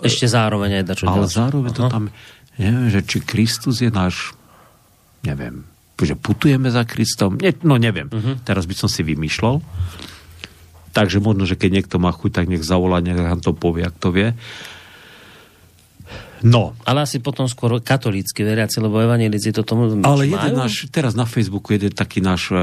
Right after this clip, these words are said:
Speaker 2: pán farár na dôchodku tiež o tom písal,
Speaker 1: Hm?
Speaker 2: teda, takže tak určite to vie, kde kto
Speaker 1: No, ale
Speaker 2: sa
Speaker 1: evanjelici nepíšu si nad dvere tieto
Speaker 2: Nie, nie, nie, my
Speaker 1: písmenka.
Speaker 2: sme tuto, my sme t-, tieto trojkrálové l-, koledy až tak evanjelici moc,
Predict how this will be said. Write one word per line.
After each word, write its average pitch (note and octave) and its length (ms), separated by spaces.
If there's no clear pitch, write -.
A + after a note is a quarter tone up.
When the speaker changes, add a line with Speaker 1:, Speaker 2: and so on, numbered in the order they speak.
Speaker 2:
pán E2 220
farár D#2 280
na D#2 140
dôchodku D#2+ 520
tiež D#2 280
o D2 40
tom D2 160
písal, C#2+ 540
Speaker 1:
Hm? - 120
Speaker 2:
teda, C#2 180
takže C#2+ 320
tak - 180
určite D2+ 380
to C#2 140
vie, C#2 140
kde C#2 280
kto D2 140
Speaker 1:
No, C3 120
ale D3+ 140
Speaker 2:
sa E3 40
Speaker 1:
evanjelici D#3+ 500
nepíšu A#2+ 300
si A2+ 140
nad F#2 140
dvere F#2 340
tieto F2+ 360
Speaker 2:
Nie, A2 220
nie, G#2 180
nie, G2 180
my F#2 80
Speaker 1:
písmenka. F2+ 100
Speaker 2:
sme D#2 180
tuto, G2 300
my F#2+ 140
sme F2+ 200
t-, - 240
tieto E2+ 580
trojkrálové E2+ 960
l-, F2 240
koledy F2 640
až - 180
tak E2+ 200
evanjelici F2 720
moc, D#2+ 240